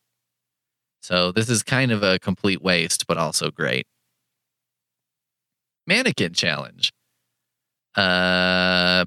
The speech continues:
people remain still while a video is recorded, usually with music in the background. Most commonly, Black Beatles by Ray Sremmurd. It became especially popular with sports teams and athletes. Okay.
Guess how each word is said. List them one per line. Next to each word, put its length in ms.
people 300
remain 340
still 420
while 200
a 80
video 360
is 140
recorded, 600
usually 320
with 200
music 360
in 100
the 80
background. 680
Most 260
commonly, 420
Black 420
Beatles 400
by 140
Ray 380
Sremmurd. 1120
It 100
became 340
especially 480
popular 440
with 100
sports 340
teams 320
and 80
athletes. 540
Okay. 340